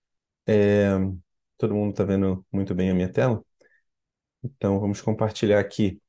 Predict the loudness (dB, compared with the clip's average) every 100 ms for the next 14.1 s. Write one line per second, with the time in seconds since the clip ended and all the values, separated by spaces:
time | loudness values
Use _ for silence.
0 | _ _ -6 -2 0 0 0 0 0 -4
1 | -10 _ _ -20 -20 _ _ _ _ 0
2 | 2 2 0 2 2 2 0 -4 0 0
3 | 0 0 0 0 -2 -4 -2 -2 -4 -4
4 | -2 -2 -2 -2 -2 -2 -2 -6 -10 0
5 | 2 2 2 2 2 0 -2 -10 -10 -6
6 | -6 -6 _ _ _ _ -6 -4 0 0
7 | -2 -10 _ _ _ _ _ _ _ _
8 | _ _ -6 -6 -4 2 4 4 4 2
9 | -2 -4 -4 -4 -2 -2 0 0 0 0
10 | 2 2 0 2 2 0 -4 -4 -4 -2
11 | -2 -2 -4 -2 0 2 0 0 0 0
12 | -2 -4 -4 -2 -2 0 0 2 0 -4
13 | -8 -4 0 0 0 0 0 2 0 0
14 | -8